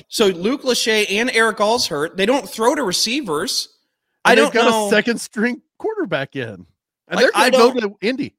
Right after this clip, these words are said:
Speaker 2: Yeah.
Speaker 1: And, yeah, they're gonna go eleven and one. Like, it's amazing.
Speaker 2: You know what? Somebody else prove us wrong.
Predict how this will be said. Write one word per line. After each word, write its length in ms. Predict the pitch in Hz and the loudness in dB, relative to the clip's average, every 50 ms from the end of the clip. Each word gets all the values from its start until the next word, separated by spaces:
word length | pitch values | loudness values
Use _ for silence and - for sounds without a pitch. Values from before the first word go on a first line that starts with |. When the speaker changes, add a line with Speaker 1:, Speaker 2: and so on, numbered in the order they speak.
| _ _ _ _ _ _ _ _ - | _ _ _ _ _ _ _ _ -2
Speaker 2:
Yeah. 120 | - 262 | 0 2
Speaker 1:
And, 100 | 277 285 - | 2 2 0
yeah, 200 | 285 403 453 466 381 - | 0 0 0 0 -2 -4
they're 100 | 370 392 | -6 -4
gonna 160 | 403 415 392 | -2 -2 -2
go 180 | 392 415 403 | 0 -2 0
eleven 300 | 392 381 415 427 403 440 | 0 0 0 -2 0 -2
and 140 | 427 403 359 359 | -2 -2 -2 -2
one. 320 | 403 415 453 466 403 262 | -2 -2 -2 -4 -4 -4
Like, 340 | 160 180 185 196 190 - 262 | -2 -2 -2 -2 -2 -2 -4
it's 140 | 302 - - | -4 0 2
amazing. 1120 | 320 302 302 302 294 294 311 311 320 370 440 466 453 392 277 214 156 127 107 82 80 - _ _ _ _ _ _ | 0 2 0 -2 -4 -4 -2 -2 -2 -4 -4 -6 -6 -8 -8 -8 -8 -8 -10 -12 -14 -18 _ _ _ _ _ _
Speaker 2:
You 180 | 185 180 202 208 | -8 -2 0 2
know 80 | 214 | 2
what? 260 | 214 208 202 214 214 _ _ _ | 4 4 4 4 2 _ _ _
Somebody 380 | - - 214 214 214 220 214 208 | -14 -6 -6 -2 -2 0 2 2
else 180 | 196 196 - | 2 0 0
prove 240 | - - 196 185 175 | -4 -6 -6 -4 -4
us 160 | 170 156 - | -4 -8 -6
wrong. 220 | 156 139 123 113 | -6 -6 -6 -6